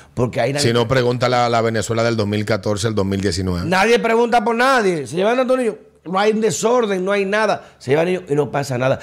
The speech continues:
Speaker 1: Señores, Oxfam, coño, irresponsablemente lo digo, Oxfam, una de las O N G internacionales de mayor prestigio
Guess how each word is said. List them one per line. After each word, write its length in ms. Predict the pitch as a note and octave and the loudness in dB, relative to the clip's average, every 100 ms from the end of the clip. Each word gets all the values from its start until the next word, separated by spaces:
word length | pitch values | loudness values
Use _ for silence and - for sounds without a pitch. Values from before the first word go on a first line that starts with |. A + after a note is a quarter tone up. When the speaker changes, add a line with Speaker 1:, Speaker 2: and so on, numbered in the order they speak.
| - | -4
Speaker 1:
Señores, 280 | - A#3 A3+ | 0 0 0
Oxfam, 800 | - C#4+ C4 - - F3 D3+ C3+ - _ _ _ _ - | 2 2 2 -4 -4 -4 -4 -8 -14 _ _ _ _ 0
coño, 260 | A3+ A3 | 2 4
irresponsablemente 800 | G#3 F#3+ F3 C#3+ G#3+ G#3+ G#3+ F#3+ | 2 2 -2 -2 0 0 -2 -2
lo 100 | F3 | -4
digo, 400 | D#3+ D3 A2 G2+ - - - - - | -2 -4 -4 -8 -12 -20 -20 -20 -2
Oxfam, 540 | B3 C#4+ C4+ - F3 F3+ | 4 4 4 0 -2 0
una 140 | A3+ | 0
de 80 | A#3 | 2
las 200 | G3+ - | 0 -2
O 160 | A3+ A3+ | 0 2
N 100 | G#3 | 2
G 120 | G3 | 0
internacionales 460 | G#3+ F#3+ F3+ G#3 - - - | 0 -2 0 0 -2 -8 -2
de 140 | E3 | 0
mayor 320 | D#3 C#3+ A3+ | 0 0 0
prestigio 760 | - F3+ - - B3+ C#3 A2+ A#2 | 0 -4 -6 -4 -4 -4 -6 -6